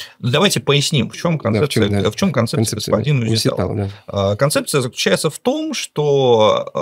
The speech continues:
Speaker 1: э, в России восемнадцатого века не было реального учёного, который был бы сопоставим с Леонардо да Винчи, Ньютон, ну, ещё кем-то другим. И поэтому, э, такого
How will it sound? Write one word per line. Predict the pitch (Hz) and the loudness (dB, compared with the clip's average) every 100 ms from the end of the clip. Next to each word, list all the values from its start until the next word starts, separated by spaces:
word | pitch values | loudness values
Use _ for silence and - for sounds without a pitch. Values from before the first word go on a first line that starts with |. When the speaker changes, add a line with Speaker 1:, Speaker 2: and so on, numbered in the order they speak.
| 104 101 90 - | 2 2 0 -4
Speaker 1:
э, | - | -10
в | - 120 | -4 0
России | 143 - 151 | 2 2 0
восемнадцатого | 113 - 139 143 117 - 113 127 | 0 0 0 0 -2 -4 -6 -4
века | 214 311 120 113 - _ _ | -4 -2 0 -2 -4 _ _
не | 117 170 240 | 0 4 4
было | 156 104 92 - | 4 4 2 0
реального | 123 135 160 143 107 104 98 95 | 2 4 4 2 0 -4 -4 -6
учёного, | - 120 - 240 190 120 | -4 -4 2 4 4 2
который | - - 185 | 0 -2 -2
был | 120 160 | -2 -4
бы | 117 | -6
сопоставим | - - - 127 120 | -8 -6 0 0 0
с | 107 | -8
Леонардо | - 135 185 120 | -4 0 0 -2
да | 104 98 | -2 -2
Винчи, | 131 147 113 101 | -2 -2 -2 -4
Ньютон, | 104 135 165 113 120 | -4 -2 -4 -6 -8
ну, | 123 | -4
ещё | 170 170 | -2 -2
кем-то | 156 135 | -2 -4
другим. | 113 127 123 - - _ - - - | -6 -6 -8 -12 -20 _ -20 -20 -6
И | 139 | -2
поэтому, | 135 226 349 339 196 160 120 110 - | 2 4 2 2 4 4 4 2 2
э, | 107 107 104 101 87 - - _ _ _ | 2 4 4 4 0 -4 -16 _ _ _
такого | 185 - - 208 151 95 - | -4 -2 4 6 6 4 0